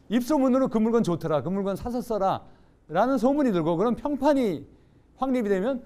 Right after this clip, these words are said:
그 사람은 이득을 얻게 되는 거죠. 바로 이 평판이라는 것이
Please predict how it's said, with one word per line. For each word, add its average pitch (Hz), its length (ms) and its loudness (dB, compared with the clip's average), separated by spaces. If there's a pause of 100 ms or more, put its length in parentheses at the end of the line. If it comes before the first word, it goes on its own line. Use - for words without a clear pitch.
(120)
그 - 80 -20
사람은 175 260 -8
이득을 123 420 -10
얻게 107 180 -18
되는 98 140 -16
거죠. 85 220 -20 (1200)
바로 226 340 4
이 185 180 -2
평판이라는 262 720 -2
것이 233 360 -4